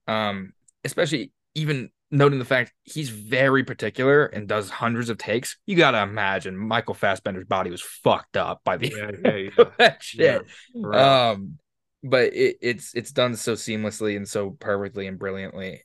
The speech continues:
Speaker 1: Um, it, and I, I think that that's also another movie that has a really good tongue-in-cheek tone where
Speaker 2: Yeah.
Speaker 1: every time he goes to an airport, he has a new fucking name. <laughs> And
Speaker 2: Yeah.
Speaker 1: it's just,
Speaker 2: Well, did
Speaker 1: I
Speaker 2: you
Speaker 1: love
Speaker 2: know that
Speaker 1: that.
Speaker 2: those are all names of seventies sitcom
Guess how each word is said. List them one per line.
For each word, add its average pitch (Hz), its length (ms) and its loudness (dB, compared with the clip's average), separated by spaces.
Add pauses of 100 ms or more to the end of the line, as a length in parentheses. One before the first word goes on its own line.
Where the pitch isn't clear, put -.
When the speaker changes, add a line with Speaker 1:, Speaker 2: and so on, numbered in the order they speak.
Speaker 1:
Um, 87 480 -10 (280)
it, - 200 -12 (600)
and 123 120 -4
I, 120 180 2
I 117 60 2
think 113 200 -4
that 113 320 0
that's 117 160 -4
also 107 220 -2
another 104 220 -2
movie 104 220 -2
that 101 100 -2
has 101 140 -6
a 104 140 -4
really 98 200 -6
good 98 160 -8 (100)
tongue-in-cheek 98 540 -8
tone 98 460 -10 (100)
where 95 400 -2 (320)
Speaker 2:
Yeah. 104 100 0
Speaker 1:
every 98 320 -4
time 101 260 -4
he 101 100 -6
goes 101 220 -4
to 107 80 -2
an 98 80 -4
airport, 95 480 -4
he 98 60 -8
has - 140 -8
a 110 40 -6
new 98 180 -8
fucking 95 400 -6
name. 104 460 -4
<laughs> - 80 -4
And 156 100 2 (180)
Speaker 2:
Yeah. 143 160 2
Speaker 1:
it's 147 140 -4
just, - 240 -12
Speaker 2:
Well, 196 140 6
did 185 100 2
Speaker 1:
I - 60 6
Speaker 2:
you 165 80 8
Speaker 1:
love 165 120 6
Speaker 2:
know - 120 -4
that 185 100 0
Speaker 1:
that. - 0 -
Speaker 2:
those 196 220 4
are 170 100 2
all 170 240 4
names 151 640 -4
of 135 440 0 (100)
seventies 139 1200 -10
sitcom 147 960 -6